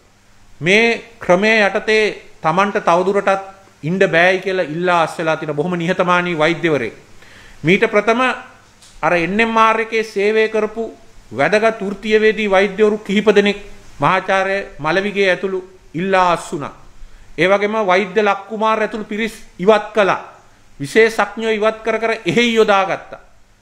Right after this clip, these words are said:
නම් පට බැඳිලා තිබුණාට අපි දන්නවා වෛද්‍ය විශේෂඥයෝ වෙන්නේ නැහැ. ඒගොල්ලෝ එහෙයියෝ. එහෙම එහෙයියෝ දාගෙන මේක කරන්න පටන් ගත්තා.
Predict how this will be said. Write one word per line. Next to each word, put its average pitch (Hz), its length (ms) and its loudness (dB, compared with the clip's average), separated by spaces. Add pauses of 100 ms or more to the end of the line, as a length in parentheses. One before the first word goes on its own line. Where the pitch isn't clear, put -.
(260)
නම් 156 280 -4
පට 202 240 -2
බැඳිලා 202 260 -2
තිබුණාට 202 320 -2
අපි 196 180 2
දන්නවා 196 400 0
වෛද්‍ය 180 340 -2
විශේෂඥයෝ 196 560 -2
වෙන්නේ 190 220 0
නැහැ. 202 220 4
ඒගොල්ලෝ 196 280 4
එහෙයියෝ. 185 440 0 (640)
එහෙම 196 200 2
එහෙයියෝ 226 420 4
දාගෙන 208 340 0
මේක 196 220 -10
කරන්න 180 280 -2
පටන් 165 260 -4
ගත්තා. - 300 -6